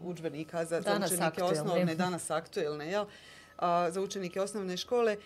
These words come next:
Speaker 1: I B nema propisane udžbenike. Ima propisane, ajmo reći, ishode,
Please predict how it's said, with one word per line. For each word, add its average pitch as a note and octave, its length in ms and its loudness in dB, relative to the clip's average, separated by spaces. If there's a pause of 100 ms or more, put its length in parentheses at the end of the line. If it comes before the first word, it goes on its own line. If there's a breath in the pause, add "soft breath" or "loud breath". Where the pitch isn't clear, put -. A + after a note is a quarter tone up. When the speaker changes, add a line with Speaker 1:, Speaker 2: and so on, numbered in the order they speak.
(320 loud breath)
Speaker 1:
I - 20 0
B C4 140 -4
nema B3+ 240 -4
propisane G3 680 -4 (260)
udžbenike. - 640 -12
Ima C#4+ 420 0 (1200)
propisane, G#3 960 -2 (600)
ajmo E3+ 340 -2
reći, D#3+ 300 -2
ishode, E3 480 -6